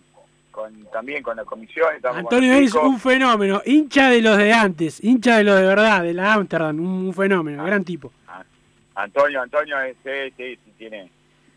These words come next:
Speaker 1: tiene, tiene, este, tribuna.
Speaker 2: Tiene tribuna,
Speaker 1: Así
Speaker 2: sí.
Speaker 1: que,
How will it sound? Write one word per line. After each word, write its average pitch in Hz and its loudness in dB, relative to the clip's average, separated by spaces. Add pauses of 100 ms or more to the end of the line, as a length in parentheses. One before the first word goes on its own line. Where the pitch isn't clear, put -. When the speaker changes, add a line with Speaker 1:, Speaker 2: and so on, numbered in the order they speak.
(100)
Speaker 1:
tiene, 117 -10
tiene, 110 -12 (460)
este, 101 -12
tribuna. 123 -4 (160)
Speaker 2:
Tiene 165 -10
tribuna, 175 -2
Speaker 1:
Así 131 -10
Speaker 2:
sí. 113 -12
Speaker 1:
que, 110 -6